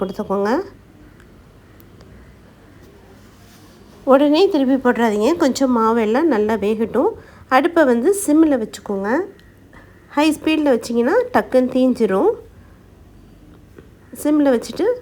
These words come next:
சுற்றிலும் ஒரு டீஸ்பூன் நெய் போட்டுக்கோங்க.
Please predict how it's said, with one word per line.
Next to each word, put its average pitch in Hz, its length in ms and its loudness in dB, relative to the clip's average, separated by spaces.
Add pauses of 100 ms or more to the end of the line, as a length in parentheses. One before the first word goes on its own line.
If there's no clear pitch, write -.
(760)
சுற்றிலும் 285 500 2 (180)
ஒரு 240 120 2 (100)
டீஸ்பூன் 277 480 0 (460)
நெய் 254 200 2
போட்டுக்கோங்க. 202 460 -2